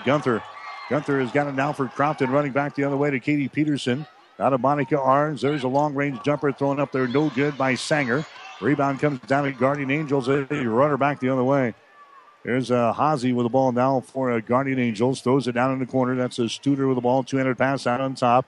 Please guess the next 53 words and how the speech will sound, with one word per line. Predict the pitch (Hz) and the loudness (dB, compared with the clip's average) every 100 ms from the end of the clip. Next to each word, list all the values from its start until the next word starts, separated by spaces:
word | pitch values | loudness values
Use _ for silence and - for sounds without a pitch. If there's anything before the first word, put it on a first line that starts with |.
| _ _ _ - | _ _ _ -4
Krackemeier's | 135 - 120 127 120 113 | -2 -2 0 2 2 0
got | 101 104 | 0 0
it. | 123 - _ _ _ _ _ _ | 0 -4 _ _ _ _ _ _
He | 90 | -10
looks | 98 110 123 - | -4 -2 -2 -4
to, | - 113 | -2 0
uh, | 110 | 0
maybe | 107 131 | 0 -2
throw | 107 139 131 | -2 2 2
up | 113 | 2
a | |
three, | 107 - 147 127 | -4 -4 -4 -2
but | 110 | -4
passes | - 117 110 127 110 | -2 -2 -2 -2 0
up, | 135 | -2
goes | - 117 131 | 0 0 0
over | 131 | 0
to | 117 113 | -2 -2
Kenobi. | 117 160 117 | 0 0 -2
She'll | - 151 | 0 0
take | 160 120 - | 0 -2 -4
the | 110 | -8
three. | - 107 143 165 - - | -2 0 0 -2 -10 -8
Her | 120 | -4
shot | 120 135 139 | 0 0 0
no | 123 131 | 2 0
good, | 113 143 | 2 0
and | 147 | 0
the | 117 | 0
rebound | 143 131 131 131 | 0 2 0 -2
comes | 139 | -2
down | 120 135 | 0 2
offensively | 123 113 147 143 127 120 | 2 2 -2 -2 0 2
here. | 120 147 120 - - - - | 2 2 0 -6 -16 -18 -14
Studer | - 127 131 131 | 0 0 2 0
has | 120 | 0
got | 123 131 | 0 0
the | 120 | 0
ball, | 117 139 | 2 2
brings | 113 127 123 | 0 -2 0
it | 123 | 0
out | 131 | 0
into | 127 117 | 0 -2
three-point | 143 135 131 135 | -2 -2 -2 -4
territory | - 135 127 131 131 127 | -2 0 0 0 0 0
again, | 110 139 139 | 0 -2 0
gets | 123 127 | -2 -2
it | |
in | 127 | -4
the | 120 | -2
hands | 117 143 120 | -2 0 -2
of | |
Hazy. | 98 139 139 117 104 | 2 2 2 2 0